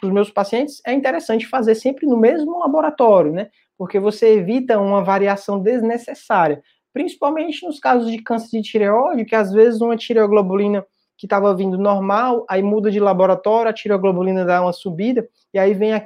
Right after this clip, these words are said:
toda aquela ansiedade, sem saber se é uma recidiva ou é, se é só porque o laboratório utilizou métodos diferentes pra analisar, né?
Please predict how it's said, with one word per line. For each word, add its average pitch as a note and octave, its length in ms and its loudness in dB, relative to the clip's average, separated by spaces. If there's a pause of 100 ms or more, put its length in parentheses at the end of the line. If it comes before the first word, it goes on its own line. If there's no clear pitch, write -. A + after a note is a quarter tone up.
(100)
toda A3+ 180 2
aquela A3 280 0
ansiedade, G3 920 0
sem F#3+ 180 -12
saber F3 320 -6
se - 180 -8
é F#3+ 120 2
uma G3 160 -2
recidiva F3 640 -4
ou F#3+ 140 4
é, F#3 80 2
se F#3+ 160 -8
é F3 60 -4
só F#3+ 200 0
porque F#3+ 320 -6
o F3+ 80 0
laboratório F3+ 640 2
utilizou F3+ 540 -2
métodos E3+ 500 -4
diferentes E3+ 540 -4
pra E3 220 -2
analisar, D#3+ 640 -2
né? F3 120 -4